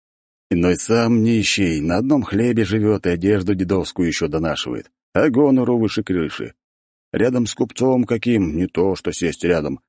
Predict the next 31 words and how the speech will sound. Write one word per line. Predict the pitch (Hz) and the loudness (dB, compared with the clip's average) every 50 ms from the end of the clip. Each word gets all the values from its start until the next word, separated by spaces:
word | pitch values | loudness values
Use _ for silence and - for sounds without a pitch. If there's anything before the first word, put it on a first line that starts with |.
| _ _ - - | _ _ -8 -4
и | - | -4
стоять | - - - 87 78 82 92 98 92 - | -2 0 0 0 2 0 0 0 -2 0
не | 101 101 | 0 0
будет. | 95 95 98 87 73 71 - - _ _ - | 2 0 -2 -2 -4 -8 -14 -16 _ _ -6
Зазорно, | 101 123 151 120 101 120 131 127 123 120 123 117 | -2 0 0 0 2 2 2 2 2 0 0 2
мол, | 110 107 98 90 87 | 2 2 2 0 0
ему, | 82 82 80 71 - - - | 0 -2 -2 -4 -6 -8 -4
потомку | - 98 - - 85 82 76 - - 90 | -4 -2 -2 -2 -4 -4 -4 -2 -2 0
Рюрика. | 87 90 76 64 67 - - - - - _ _ _ _ _ _ _ _ _ _ _ _ _ _ _ _ _ _ _ _ _ _ _ - | 0 0 -2 -4 -8 -10 -10 -12 -12 -12 _ _ _ _ _ _ _ _ _ _ _ _ _ _ _ _ _ _ _ _ _ _ _ -2
Мне | 82 98 131 139 | 0 2 4 4
не | 139 143 | 4 2
то | - - 151 151 127 | 2 2 0 0 0
чтобы | - - 120 117 120 | -2 -4 -4 -2 0
нравится | 113 117 131 135 131 120 104 - - | 0 0 0 2 0 0 -2 -4 -6
потакать | - 90 82 90 87 - 98 90 82 85 | -6 -6 -6 -6 -4 -4 -4 -4 -2 -4
этой | 80 - 80 80 - - | -4 -4 -4 -6 -6 -6
аристократичной | - 85 85 - - 92 - 85 92 90 - - 92 82 - - 82 78 76 - _ - | -8 -8 -8 -4 -6 -6 -4 -2 -4 -4 -2 -4 -4 -4 -4 -4 -4 -4 -4 -6 _ -6
фанаберии. | 90 87 87 87 85 90 87 80 73 69 65 62 62 - _ _ _ _ _ _ _ _ _ _ _ _ _ | -4 -2 -2 -2 -2 -2 0 0 -2 -4 -6 -8 -10 -12 _ _ _ _ _ _ _ _ _ _ _ _ _
Просто | - - 151 135 - - 135 | -4 -2 -2 -2 0 0 0
они | 135 135 135 135 127 | 2 4 4 4 4
мне | 123 120 123 117 110 | 4 2 2 0 0
нужны | 104 113 113 98 110 135 147 123 | 0 0 0 0 0 0 0 0
сейчас | - 107 101 - 107 92 80 | 0 -2 -2 -2 -2 -4 -4
больше, | 87 107 139 131 101 - 104 | -4 -2 -2 -2 -2 -4 -6
чем | 98 - 110 107 | -6 -2 0 0
я | 113 123 135 139 131 107 | 2 2 2 2 2 0
им, | 80 73 67 65 - - _ _ | 0 -2 -4 -8 -12 -16 _ _
вот | - - 101 143 - 156 | -4 -2 -2 -2 -2 -4
и | |
приходится | - - 147 123 - - 107 98 92 - - - | -4 -4 -4 -4 0 0 0 0 0 -2 -4 -8
подстраиваться. | - - 80 - - - - 80 85 82 80 80 76 76 - - 76 69 | -8 -8 -6 -8 -6 -6 -2 -2 -2 0 0 -2 -4 -4 -4 -6 -6 -6